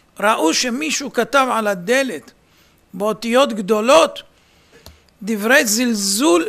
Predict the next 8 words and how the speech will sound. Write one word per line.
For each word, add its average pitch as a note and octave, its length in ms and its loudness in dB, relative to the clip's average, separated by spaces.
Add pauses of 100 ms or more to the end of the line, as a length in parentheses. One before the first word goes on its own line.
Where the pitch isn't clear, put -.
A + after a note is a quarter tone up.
וחירופים A#3+ 1120 -4
על B3 240 2
הרבי. A#3 480 2 (2000)
כל E4 380 6
הדלת, A3+ 680 2
מלמעלה C#4 960 0
עד D#4 280 2
למטה, D#4+ 800 4